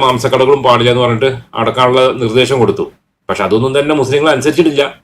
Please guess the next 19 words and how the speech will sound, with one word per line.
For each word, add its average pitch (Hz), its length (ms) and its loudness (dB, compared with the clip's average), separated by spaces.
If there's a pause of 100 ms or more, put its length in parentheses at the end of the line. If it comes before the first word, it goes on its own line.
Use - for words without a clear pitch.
(400)
അനുസരിക്കാൻ 139 380 0
പറ്റൂലല്ലോ. 160 500 4
കാരണം 113 280 2
പിന്നെ 127 140 0 (140)
മ-, 131 180 0 (200)
മ-, 123 180 0
പുല്ല് 147 280 2
വാരി, 120 160 4 (140)
മ-, 113 80 0 (120)
പുല്ല് 127 240 0
കഴിക്കാൻ 120 280 0
പറ്റുമോ? 85 240 -6
പുല്ല് 120 240 2 (180)
പിന്നെ 123 240 -4
വെട്ടി 107 220 -4
കഴിക്കാൻ 104 240 -2
പറ്റില്ലല്ലോ. 87 420 -6 (640)
അപ്പൊ 127 120 0 (220)
മാംസങ്ങളൊക്കെ, 151 560 0